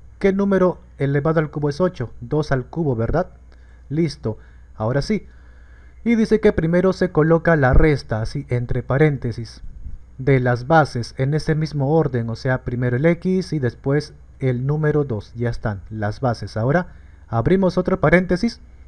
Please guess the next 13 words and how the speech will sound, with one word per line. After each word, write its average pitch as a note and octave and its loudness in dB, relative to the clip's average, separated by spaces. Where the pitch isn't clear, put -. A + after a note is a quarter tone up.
y G3+ 4
viene G3+ 6
la F#3 4
primera F3+ 4
base F3 2
al D3+ 0
cuadrado, C3+ 2
o B2 -4
sea, C3+ 0
el C3 -4
x C#3 2
al A#2 -2
cuadrado. D#3 0